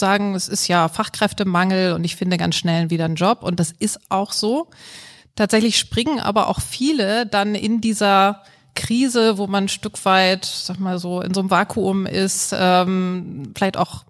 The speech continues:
Selbstzweifel hat, äh, auch unsicher ist, wie geht das finanziell weiter, in den erstbesten nächsten Job. Ähm, und wir sehen tatsächlich auch, dass es bei ganz vielen, die lange vorher im Unternehmen waren,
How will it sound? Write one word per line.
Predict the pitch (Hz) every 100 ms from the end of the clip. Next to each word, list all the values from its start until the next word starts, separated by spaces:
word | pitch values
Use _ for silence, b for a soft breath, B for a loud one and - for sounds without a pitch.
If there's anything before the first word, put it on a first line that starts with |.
| _
Selbstzweifel | - 202 - - 180 180 185 175
hat, | 180 180 -
äh, | -
auch | 180 165 170 -
unsicher | - 220 202 202
ist, | - 180
wie | 180
geht | 170
das | 170 -
finanziell | 233 220 - 185
weiter, | 180 180 196
in | 190
den | 180 180
erstbesten | 180 - - 180 - 190 180
nächsten | 180 - -
Job. | 170 185 190 208 - B B B B
Ähm, | - 180 185 180 185 180 -
und | - 190 185 202
wir | 175
sehen | 185 208
tatsächlich | 202 - 208 240 - -
auch, | 185
dass | - 180
es | 190
bei | - - 180
ganz | 175 185
vielen, | - 220 208
die | 185
lange | 165 202 247
vorher | - 214 202
im |
Unternehmen | 190 208 202 185 202 226 214
waren, | 175 175 214 269